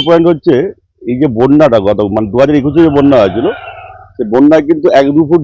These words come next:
জল ঝাঁপিয়ে কিন্তু জল গেছে। সেম এবার, এবারে দু হাজার চব্বিশে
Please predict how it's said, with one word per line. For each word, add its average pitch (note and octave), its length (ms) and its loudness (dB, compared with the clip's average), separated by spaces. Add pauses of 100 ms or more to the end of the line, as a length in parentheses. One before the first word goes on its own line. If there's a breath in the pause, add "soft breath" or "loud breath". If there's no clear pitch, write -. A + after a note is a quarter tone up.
(100)
জল D#3 160 4
ঝাঁপিয়ে D3+ 440 -4
কিন্তু F3+ 200 -2
জল C#3 180 4
গেছে। D#2+ 260 -4 (760)
সেম G3 280 4
এবার, F3+ 220 4 (140)
এবারে E3 300 2
দু D#3 100 -2
হাজার F3 220 2
চব্বিশে D#3+ 480 -2